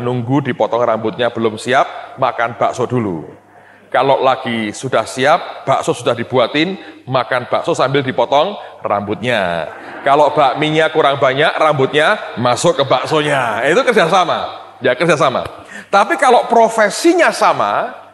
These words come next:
biasanya itulah areal di mana terjadi persaingan. Natural manusia memang begitu.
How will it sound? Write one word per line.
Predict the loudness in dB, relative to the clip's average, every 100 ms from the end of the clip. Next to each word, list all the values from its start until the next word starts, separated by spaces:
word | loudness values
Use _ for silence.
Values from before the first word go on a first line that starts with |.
| _ _ _
biasanya | 2 2 4 0 0
itulah | 2 2 2 0 0
areal | 2 4 4 2 2
di |
mana | 0 0 0
terjadi | 0 0 2 0 -2 -8 -20 -6
persaingan. | -4 0 -2 0 -4 -4 -10 -20 -20 -8
Natural | -2 0 0 2 2 4 4 4
manusia | 2 2 -2 -2 2 2 2
memang | -2 0 0 0 -2 -6
begitu. | -6 -6 -6 -10